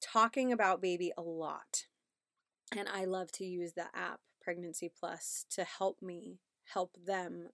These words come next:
visualize, even though, yes, it's just mom's tummy growing. This is what the baby actually looks like, right?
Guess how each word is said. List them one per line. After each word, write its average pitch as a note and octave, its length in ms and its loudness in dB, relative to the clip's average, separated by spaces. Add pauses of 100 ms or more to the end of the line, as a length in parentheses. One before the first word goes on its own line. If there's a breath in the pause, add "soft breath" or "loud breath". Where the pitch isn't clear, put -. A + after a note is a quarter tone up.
visualize, F3+ 640 -4
even G3 220 -6
though, F#3 320 -6 (120)
yes, A3+ 240 0
it's F3+ 180 -10
just - 180 -8
mom's F#3+ 280 -4
tummy G#3 300 -2
growing. G#3 500 0 (480 loud breath)
This A#3 160 0
is B3 140 2
what A3+ 120 0
the G#3+ 80 -2
baby G3+ 240 2
actually F#3 400 -4
looks F3 300 -6
like, - 300 -12 (420 loud breath)
right? F#3+ 260 2